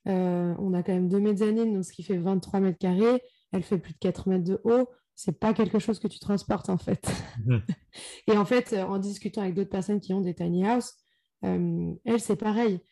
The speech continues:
Speaker 1: Euh, elles ont mis leur tiny house quelque part une fois et, euh, peut-être qu'elles vont la bouger une fois dans la vie de la tiny house, mais ce sera, ce sera tout. Donc, pour moi, c'est vraiment, euh,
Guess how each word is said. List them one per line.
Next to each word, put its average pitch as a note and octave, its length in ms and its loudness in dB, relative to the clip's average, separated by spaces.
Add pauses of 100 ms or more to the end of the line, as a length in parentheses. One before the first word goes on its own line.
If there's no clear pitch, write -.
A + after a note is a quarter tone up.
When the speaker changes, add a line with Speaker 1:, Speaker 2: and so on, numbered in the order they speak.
(300)
Speaker 1:
Euh, F3 320 -2
elles F#3 240 -2
ont G3 180 2
mis G3+ 200 4
leur G3 120 2
tiny F#3 280 0
house F#3 140 -2
quelque F#3 260 -4
part G3 260 -4
une F#3 160 -2
fois A3+ 520 0
et, F3+ 220 -2
euh, F3 380 -2
peut-être G3+ 240 -4
qu'elles E3+ 180 -6
vont F3+ 100 -2
la F3 80 -2
bouger F#3 340 -2
une G#3+ 200 4
fois A3 280 0
dans F#3+ 120 0
la F3 120 2
vie A3 300 -2
de A#3 60 0
la F3+ 120 0
tiny F3 260 -2
house, G#3 240 -2
mais E3+ 160 -4 (480)
ce - 160 -6
sera, E3 500 -2 (320)
ce - 220 -4
sera F#3+ 240 0
tout. - 220 -6 (400)
Donc, F3+ 140 -4
pour G#3+ 120 -2
moi, A#3 160 0
c'est G#3 160 -4
vraiment, B3 720 -2 (180)
euh, F3 360 -4